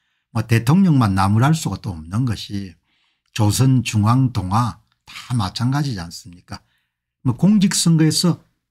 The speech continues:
예, 선거마다 선거 데이터를 만들어 가지고 국민들 뜻과 전혀 관계없이 그냥 선관위가 당락을 결정하는 시대가 됐는데 그거를 눈을 부니 뜨고 뭡니까?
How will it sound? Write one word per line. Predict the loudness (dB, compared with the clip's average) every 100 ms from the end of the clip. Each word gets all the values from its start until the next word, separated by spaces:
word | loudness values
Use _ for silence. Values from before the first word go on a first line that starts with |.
| _
예, | -20 _ _ _
선거마다 | -6 0 2 4 4 4 2 0 0 -4 _ _ _ -10
선거 | -4 0 2 4
데이터를 | 4 2 2 2 2
만들어 | 2 0 -2 0 0
가지고 | -2 -4 -8 -6 -8 -8 _ _ _ _
국민들 | 0 4 4 4 2
뜻과 | -2 -6 -2 -4 -2
전혀 | 0 2 2 2
관계없이 | 2 2 0 -2 -4 -8
그냥 | -2 0 0 -2 _ _
선관위가 | -8 0 2 4 4 4 2 2
당락을 | 2 4 4 2 0
결정하는 | 0 -2 0 -2 -2
시대가 | -4 -6 -6 -6 -6
됐는데 | -8 -4 -4 -6 -12 -20 -20 _ _ _ _ _ _ _
그거를 | 0 4 4 4
눈을 | 4 4 4 2
부니 | 2 2 4 4 2 0
뜨고 | 0 2 4
뭡니까? | 2 0 -4 -6 -10